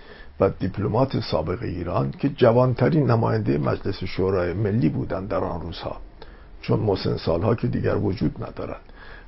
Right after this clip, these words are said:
و جویا می‌شویم حال و روزگار ماه‌های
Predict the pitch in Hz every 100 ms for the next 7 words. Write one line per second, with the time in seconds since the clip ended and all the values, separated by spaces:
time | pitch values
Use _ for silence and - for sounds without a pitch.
0 | - 127 127 135 135 147 151 147 - 120
1 | 127 123 - - - - - 117 104 98
2 | 95 95 92 90 104 139 131 120 98 87
3 | - 110 - 135